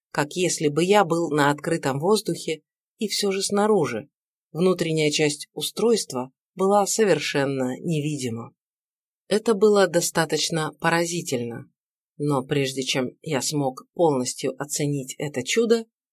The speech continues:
в моем мозгу появились еще более ошеломляющие мысли. Внутри не было никаких механизмов. Единственными предметами обстановки были скамейки,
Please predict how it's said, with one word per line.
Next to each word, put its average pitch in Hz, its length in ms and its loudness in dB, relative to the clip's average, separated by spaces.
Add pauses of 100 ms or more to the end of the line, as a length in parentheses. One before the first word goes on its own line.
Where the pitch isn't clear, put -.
(280)
в 147 100 -10
моем 143 420 0
мозгу 151 560 0 (400)
появились 220 640 2
еще 196 340 4
более 180 460 2
ошеломляющие 147 1080 -2
мысли. 151 560 -6 (1160)
Внутри 147 600 0
не 180 220 4
было 185 240 4
никаких 208 600 0
механизмов. 185 880 -2 (440)
Единственными 151 880 2
предметами 175 800 0 (140)
обстановки 220 920 0 (280)
были 277 280 4
скамейки, 147 800 0